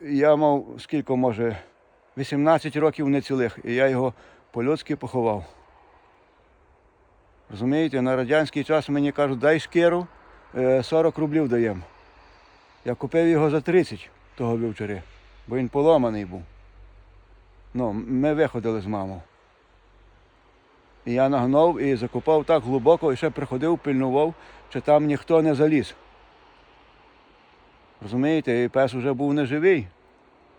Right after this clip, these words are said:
І гроші треба було, але треба терпіти, як Бог дає.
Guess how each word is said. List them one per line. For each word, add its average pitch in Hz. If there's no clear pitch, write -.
І -
гроші 160
треба 127
було, 107
але 156
треба 170
терпіти, -
як 123
Бог 107
дає. 104